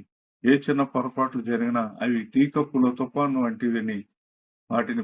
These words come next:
పెద్దగా పట్టించుకోని అవసరం లేదంటూ, సమస్యలు వాటికి అవే పరిష్కారం అవుతాయని పార్టీలకు ఆయన హితబోధ చేశారు. ఈ సమావేశంలో మేనవల్లూరు సాగునీటి సంఘం అధ్యక్షుడు పుట్టా రమేష్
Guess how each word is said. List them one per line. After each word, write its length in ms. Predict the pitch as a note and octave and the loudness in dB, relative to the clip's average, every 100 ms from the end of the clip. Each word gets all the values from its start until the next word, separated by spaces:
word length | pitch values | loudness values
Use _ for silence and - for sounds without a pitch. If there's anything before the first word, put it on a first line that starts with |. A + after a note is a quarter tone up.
| A2 | -2
పెద్దగా 320 | A2+ B2 B2 | 0 0 0
పట్టించుకోని 600 | A#2 A#2+ D3 C3+ C3+ B2+ | -2 -2 0 -2 0 0
అవసరం 280 | A#2+ A2+ A#2+ A2+ | 0 -2 -4 -2
లేదంటూ, 420 | A#2 A#2 A2 A#2 G2+ - _ _ _ _ _ | -2 -2 -4 -6 -6 -10 _ _ _ _ _
సమస్యలు 440 | A#2+ D#3 - D3 | 0 0 0 2
వాటికి 360 | C3 B2 A#2+ - | 4 2 0 0
అవే 180 | B2 C#3 - _ | 2 2 0 _
పరిష్కారం 520 | B2 B2 - C#3 B2+ A2 | -6 -4 0 0 0 -2
అవుతాయని 560 | B2+ B2+ B2 A2 G#2+ G#2 F#2+ _ - | -2 -2 -2 -2 -4 -8 -10 _ -10
పార్టీలకు 580 | A#2 A#2+ A#2 A#2 A#2 A2 G2+ - _ _ _ | -8 -4 -2 -2 -2 -6 -8 -14 _ _ _
ఆయన 260 | A#2 A2+ A2+ A2 | 0 0 0 -4
హితబోధ 420 | A2 A2+ A#2 A#2+ A2+ G#2+ | -4 -4 -2 -2 -2 -8
చేశారు. 440 | G#2+ G2+ A2 A2+ G2+ - _ _ _ _ _ _ B2 | -14 -4 -4 -4 -8 -12 _ _ _ _ _ _ 4
ఈ 120 | B2 | 6
సమావేశంలో 720 | A#2+ B2+ C3+ C3+ C3 - B2 A2+ | 6 4 6 4 2 0 -2 0
మేనవల్లూరు 540 | A#2+ C3 C3 B2 A#2+ G#2+ | 0 2 -2 -4 -6 -6
సాగునీటి 460 | A#2+ A#2+ B2 B2 G2+ | -2 -2 0 -4 -6
సంఘం 400 | - A#2 A2+ A2+ | -8 -6 -4 -4
అధ్యక్షుడు 540 | A2 G#2+ A2 - A2 G2+ - | -6 -6 -8 -6 -6 -6 -8
పుట్టా 240 | - - A2+ | -6 -2 0
రమేష్ 440 | G#2+ G#2+ A2 - | 0 -2 -4 -8